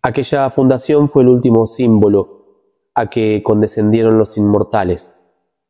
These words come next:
Marca una etapa en que, juzgando que toda empresa es vana,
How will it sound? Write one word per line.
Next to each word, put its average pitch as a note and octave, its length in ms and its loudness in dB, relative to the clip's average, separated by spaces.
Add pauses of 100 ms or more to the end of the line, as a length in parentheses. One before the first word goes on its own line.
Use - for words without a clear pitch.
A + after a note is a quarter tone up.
(480)
Marca C3 460 0
una C3+ 160 2
etapa A#2 560 -4
en G#2+ 200 -4
que, G#2+ 220 -2
juzgando A2+ 600 2
que G#2 120 -4
toda A2 220 2
empresa G#2 400 -4
es G2+ 80 -4
vana, G2 440 -4